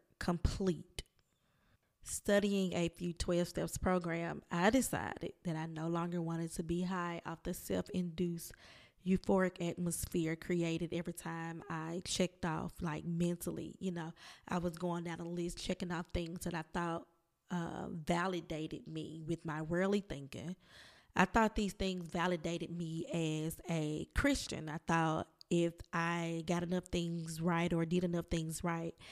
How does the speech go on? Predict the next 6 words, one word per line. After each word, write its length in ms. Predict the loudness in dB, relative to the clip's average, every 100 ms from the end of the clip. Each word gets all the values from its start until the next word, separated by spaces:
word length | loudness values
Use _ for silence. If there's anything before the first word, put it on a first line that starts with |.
| -16 -14 0
then 460 | 6 6 6 2 4
that 380 | 6 6 4 -2 _ -20 _ _ _ _ 6
act 360 | 8 6 2
alone 480 | 2 2 0 0 0
reflected, 800 | -2 -2 2 2 2 -2 -2 -2 -6 _ _ _ _ -10 2
um, 720 | 4 4 0 -2 -4 -8